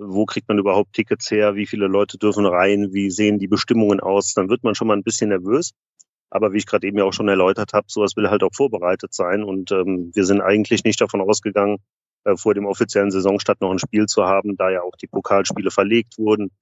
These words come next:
und da ja auch nicht klar war, es sind zwei Runden in der Zeit gespielt worden, ob wir überhaupt in dieses Halbfinale kommen.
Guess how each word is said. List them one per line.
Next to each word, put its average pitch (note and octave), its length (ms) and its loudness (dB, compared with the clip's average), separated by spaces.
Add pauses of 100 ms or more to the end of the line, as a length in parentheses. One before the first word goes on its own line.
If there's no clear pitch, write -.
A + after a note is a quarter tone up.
(220)
und F#2 160 -6
da F2 80 4
ja F#2 120 2
auch F2+ 100 -2
nicht F#2+ 200 0
klar F#2 300 2
war, F#2 340 2
es F#2+ 200 -12
sind F2 240 -6
zwei F#2 160 0
Runden G2+ 320 2
in F#2 80 0
der F#2 100 4
Zeit F#2+ 300 0
gespielt - 320 -4
worden, F#2+ 160 -2
ob - 180 -8
wir F#2+ 60 -2
überhaupt F2 380 -2
in G#2+ 40 0
dieses G2 220 -4
Halbfinale F#2+ 500 0
kommen. F#2+ 320 -4